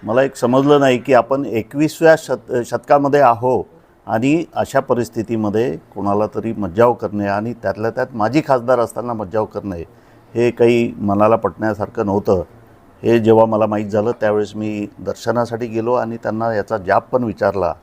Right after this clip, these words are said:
तर, अ, त्यांचा ते सोहळं नव्हतं आणि आम्ही कोणाला गाभाऱ्यात जाऊ देत नाही असं उत्तर मला मिळालं, पण ते संयुक्तिक नाही, अशा पद्धतीने पुजाऱ्यांनी वागणं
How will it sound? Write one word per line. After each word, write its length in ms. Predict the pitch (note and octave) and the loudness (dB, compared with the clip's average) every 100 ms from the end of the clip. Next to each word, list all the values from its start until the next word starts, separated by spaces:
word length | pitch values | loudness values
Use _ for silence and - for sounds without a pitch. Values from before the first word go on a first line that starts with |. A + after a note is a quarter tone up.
| _ _ _ _ - | _ _ _ _ -2
तर, 120 | A2+ | 4
अ, 380 | A2+ A2+ A2 - - - | 6 6 4 0 -8 -4
त्यांचा 380 | A#2 G#2 A#2+ A#2+ | -4 2 2 2
ते 460 | - B2 B2 A#2+ - _ - - - | 0 0 0 -2 -8 _ -20 -20 -6
सोहळं 380 | A2 A#2 B2 A#2+ | 2 4 4 2
नव्हतं 500 | A2+ A2+ A#2 G#2+ A2 _ _ - - | -2 -2 -2 -2 -6 _ _ -18 -10
आणि 680 | G#2 G#2+ A2 A2 G#2+ G#2+ - _ _ _ _ - | -6 -4 -2 -2 -2 -4 -8 _ _ _ _ -6
आम्ही 300 | - G2+ G#2 | 0 2 2
कोणाला 360 | G#2 G#2+ G#2+ G#2+ | 0 2 4 4
गाभाऱ्यात 420 | G2 G2 G#2 G#2+ | 2 2 2 2
जाऊ 280 | F#2+ G2 A2 | 2 0 2
देत 260 | G#2 G2 G#2+ | 0 0 -2
नाही 280 | G2+ F#2+ F2+ _ _ - | -4 -4 -10 _ _ -20
असं 180 | - G#2 | -10 -6
उत्तर 300 | G2 - G#2 | -6 -2 -2
मला 220 | G#2 G2 | 0 -2
मिळालं, 340 | G2+ G2 A2 C#3+ | -2 -2 -4 -6
पण 180 | - - | -10 -8
ते 120 | C#3+ | -8
संयुक्तिक 480 | C3+ A2+ A#2 - B2+ | -4 -4 -4 -6 -10
नाही, 240 | A#2+ B2+ D3 - | -6 -6 -6 -6
अशा 220 | A2+ A#2 | -6 -4
पद्धतीने 600 | A2+ F#2+ G#2+ A#2 G#2+ A#2 | -4 -4 -4 -2 -4 -4
पुजाऱ्यांनी 560 | - F#2+ G#2 G2+ G#2 | -6 -2 0 0 -2
वागणं 380 | G#2+ F#2 F#2+ G#2 | -2 -2 -2 -4